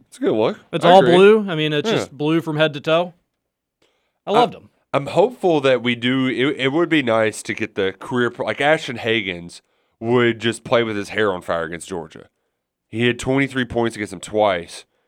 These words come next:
Speaker 1: Uh, only scored over that one time in his career, and it was against, like, Utah Valley or something. Had four steals in every single game he played against them. He was incredible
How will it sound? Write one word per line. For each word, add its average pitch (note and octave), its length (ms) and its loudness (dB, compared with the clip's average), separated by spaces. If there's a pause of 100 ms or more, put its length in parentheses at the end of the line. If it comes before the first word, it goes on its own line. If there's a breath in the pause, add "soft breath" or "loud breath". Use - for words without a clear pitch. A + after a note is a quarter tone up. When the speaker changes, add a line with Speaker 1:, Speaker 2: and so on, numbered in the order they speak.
(240)
Speaker 1:
Uh, F#2+ 360 0
only B2 240 0
scored A#2 320 -2
over G#2 200 0
that F#2+ 200 -2
one G2+ 180 -4
time F#2+ 240 -6
in F2 60 -10
his E2+ 100 -12
career, F#2+ 240 -10
and D#2+ 80 -12
it D#2+ 40 -14
was D#2+ 100 -16
against, E2 180 -16
like, F2 160 -18
Utah E2 300 -10
Valley B1+ 340 -14
or - 80 -20
something. - 300 -20 (240)
Had A#2 140 -4
four C3+ 280 -2
steals A#2+ 420 -2
in G#2+ 280 -12
every G#2+ 260 -4
single G#2 300 -6
game F#2+ 240 -4
he F#2+ 80 -6
played F#2 280 -6
against F#2+ 280 -8
them. F#2+ 160 -6
He A#2 180 -4
was E3 160 -4 (160)
incredible - 680 -6